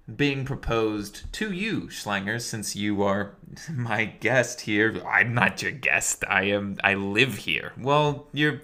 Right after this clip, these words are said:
for the sake of this podcast, you're my guest. So I'm going to propose this question to you. Is this sustainable? I do not think so. Uh, I think for, <laughs> now, they might do it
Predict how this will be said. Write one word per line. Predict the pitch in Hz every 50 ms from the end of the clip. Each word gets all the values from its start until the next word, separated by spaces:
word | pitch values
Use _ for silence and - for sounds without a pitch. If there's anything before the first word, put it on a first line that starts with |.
| - -
for | - - 160
the | 147
sake | 151 - 180 170 170
of | 151 127
this | 143 143
podcast, | - - 131 120 117 - 113 107 - -
you're | 104 101
my | 104 101
guest. | 98 - - - - - - _ - - - _
So | - - 196
I'm | 196 196 196
going | 196 196 190 180
to | 180
propose | 180 185 170 196 190 175 180
this | - -
question | - - 180 170 175 180 165
to | 170
you. | 170 185 156 107 - - - - - - _ _ _ _ _ _ _
Is | - 190 196 - -
this | 160 175 170 -
sustainable? | 165 156 156 - - 127 110 92 78 - - - - - _ _ _ _ _ _ _ _ _ _ _ _ _ _ _ _ _ _ _ -
I | - 220 214
do | 180 190 185
not | 170 160 135 131 -
think | - 107 98
so. | - - - - - - - _ - - - - - - -
Uh, | - - 147 156 160 147 - - - - - _ _
I | 143 156 156 151
think | - - 180 180 175 156 -
for, | - - - 143 143 139 139 135 131 127 120 - - 113 - - - - -
<laughs> | 147 - - - - - - - - - - - -
now, | 135 147 - - - - - 156 123 120 120 - - - - - -
they | - 107 131 131
might | 123 127 127 131 113 95 90 87
do | 127 120 113 113
it | 110 90 - - -